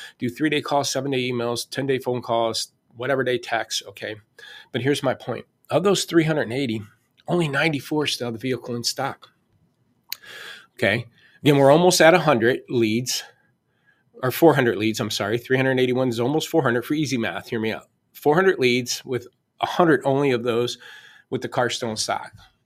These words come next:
Okay. Seventy-five percent of this dealer's active leads can't buy the car they wanted any longer. I'm not giving up on those leads. I'm gonna continue to follow up, and hear me out.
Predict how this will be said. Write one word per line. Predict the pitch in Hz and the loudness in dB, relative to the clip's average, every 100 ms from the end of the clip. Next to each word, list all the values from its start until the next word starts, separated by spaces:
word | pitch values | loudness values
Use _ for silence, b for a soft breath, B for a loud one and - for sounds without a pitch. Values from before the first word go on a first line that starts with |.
| _ | _
Okay. | - 95 104 | -16 -14 -8
Seventy-five | - 156 170 - 151 | -4 -2 -2 4 2
percent | 143 - 147 117 | 2 -4 -4 -2
of | |
this | 143 175 | 0 -2
dealer's | 160 160 139 110 | -2 -6 -6 -4
active | 123 123 135 | -2 -2 -8
leads | 117 123 - | -6 -6 -6
can't | 120 | -10
buy | 113 110 | -8 -10
the | 107 | -6
car | 135 | -6
they | 147 | -6
wanted | 104 98 92 | -8 -10 -12
any | 101 101 | -14 -14
longer. | 92 - - - | -16 -18 -18 -8
I'm | 180 | -4
not | 226 | -2
giving | 170 135 | 0 0
up | 160 127 | 0 -2
on | |
those | 117 107 | -6 -8
leads. | 117 110 | -10 -8
I'm | 123 | -8
gonna | 123 | -8
continue | - - 135 | -10 -8 -8
to | 101 | -8
follow | 113 104 | -8 -6
up, | 135 123 | -6 -6
and | 107 | -8
hear | 120 117 | -8 -4
me | 110 | -2
out. | 131 | -2